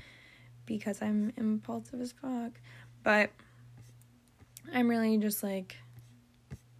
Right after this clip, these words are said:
the fuck boys, I'm not with it, not here for it. I don't like it. I keep wasting my time on stupid shit.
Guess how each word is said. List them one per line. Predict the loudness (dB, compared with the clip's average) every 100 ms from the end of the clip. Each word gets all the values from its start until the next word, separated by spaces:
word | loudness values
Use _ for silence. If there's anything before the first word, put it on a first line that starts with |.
| -20 -20 -20 -20 -20 -20 -20 -20 -20 -20 -20 -20 -10 -4
the |
fuck | 0 0 0
boys, | 2 4 6 4
I'm | 4
not | 2 2
with | 0 2
it, | 2 2 -4 -14 -20 -6
not | -2 0 2
here | 2 0
for | -2 0
it. | 0 0 -4 -10 -2
I |
don't | -2 0
like | -2 -2 -2
it. | -4 -4 -12 -20 -20 -20 -20 -16
I | -16 -16 -12
keep | -2 2
wasting | 4 4 4
my | 2 4
time | 6 6
on | 6
stupid | 2 0 -2 0 -2
shit. | 0 2 2